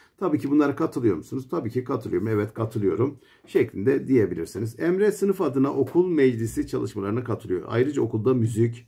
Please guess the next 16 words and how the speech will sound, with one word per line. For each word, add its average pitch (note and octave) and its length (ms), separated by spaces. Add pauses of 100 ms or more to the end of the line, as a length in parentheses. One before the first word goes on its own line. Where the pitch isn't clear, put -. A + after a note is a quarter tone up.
ve G2+ 120
İngilizce G#2+ 480
kursuna G#2+ 360
gidiyor. F#2 280 (380)
Büyüyünce D3+ 400
iyi D3+ 240
bir C#3 100
müzisyen A#2 460
olmak G2 300
istiyor. - 300 (380)
Yeni D3+ 240
bir D#3+ 280
dil D#3 200
öğrenmekten A2 1000
hoşlanıyor G2 680
diyor. - 240